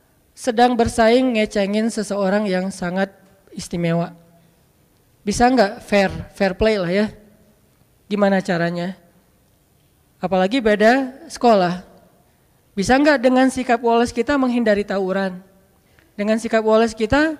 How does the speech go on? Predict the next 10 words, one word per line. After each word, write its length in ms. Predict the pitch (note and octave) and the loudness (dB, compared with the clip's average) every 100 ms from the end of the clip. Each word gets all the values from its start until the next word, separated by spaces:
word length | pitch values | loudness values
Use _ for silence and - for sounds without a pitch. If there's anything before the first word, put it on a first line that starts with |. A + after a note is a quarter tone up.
| - _ _ | -14 _ _
nggak 200 | - A3 G#3+ | -2 0 2
ada 160 | A3 | 4
lagi 480 | A3 G#3+ B3+ C#4 C#4 - - _ _ _ _ _ _ | 4 2 0 -2 -4 -12 -20 _ _ _ _ _ _
perang, 640 | A3 A3 A#3 A#3+ A#3+ B3 A#3+ _ _ _ _ | -2 2 2 0 -4 -6 -12 _ _ _ _
eh, 920 | - A3 A3 A3 A3 G#3+ G#3+ G#3+ G#3+ A3 A3 - _ - | -6 0 2 4 4 2 2 2 0 -2 -6 -16 _ -4
antar 560 | A3 A3 A3 G#3+ A3 A#3 C4+ | -2 0 0 0 -2 -8 -10
kampus 480 | - G#3 G#3 D4 C#4+ | -2 0 4 4 2
atau 320 | B3+ G#3 A#3 | -2 -4 0
antar 480 | A#3 G3 F#3+ A#3 D4 - _ _ | 0 -2 0 0 -2 -10 _ _
sekolah. 560 | - F#3+ F3+ F#3+ F#3+ | -8 -4 -2 -2 -4